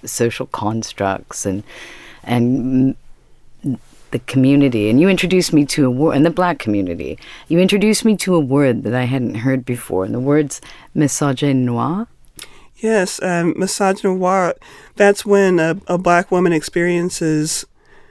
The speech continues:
Speaker 2: racism and misogyny, and, uh, the person that coined the word is, uh, uh, M-, Moya Bailey, and she's a, a, a Black feminist, uh, professor.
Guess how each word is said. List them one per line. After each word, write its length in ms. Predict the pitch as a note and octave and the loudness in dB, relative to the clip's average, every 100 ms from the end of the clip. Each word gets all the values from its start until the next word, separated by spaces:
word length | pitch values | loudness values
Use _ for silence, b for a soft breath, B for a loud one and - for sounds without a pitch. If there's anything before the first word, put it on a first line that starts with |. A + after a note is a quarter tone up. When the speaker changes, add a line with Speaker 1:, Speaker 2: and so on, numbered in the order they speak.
| b b b - | b b b 2
Speaker 2:
racism 640 | F3 G3 - G#3 G#3 G3+ - | 4 4 2 2 4 2 2
and 200 | E3+ D#3+ | 2 2
misogyny, 720 | C#3+ G3+ G3 G3 E3 D#3+ - | 2 2 0 2 0 2 0
and, 360 | E3 D#3 D#3 | 0 0 0
uh, 300 | D#3+ D#3 D3+ D#3 - | -2 -2 -2 -4 -10
the 220 | E3+ D#3+ | -4 -2
person 400 | D3+ - G#3+ G#3+ | -2 -2 0 0
that 120 | F3+ - | -2 -2
coined 360 | - F#3+ G3 | 0 2 2
the 60 | F3 | 2
word 240 | D#3+ D#3+ | 2 2
is, 200 | D3+ D3+ | 0 -2
uh, 260 | D#3+ D3 D3 - | -2 -2 -4 -8
uh, 140 | D3+ - | -10 -2
M-, 160 | F#3+ - | 0 2
Moya 380 | F#3 F#3 G3+ F3+ | 4 6 6 4
Bailey, 460 | D#3 F3 D#3 D3 | 2 2 2 0
and 140 | D3+ D3+ | -2 -4
she's 280 | - D#3 D#3 | -4 -4 -2
a, 480 | C#3 - C3+ C#3+ - b b - | -2 -2 -6 -6 -12 b b -4
a, 80 | |
a 40 | D3 | -2
Black 300 | C#3 D3+ D#3 | 0 0 0
feminist, 560 | E3 D#3+ D3+ D3 - - | 0 0 2 0 -4 -8
uh, 80 | - | -8
professor. 840 | D#3+ D3 C3+ - D3+ C3+ C3+ | -6 -4 -6 -4 -4 -4 -4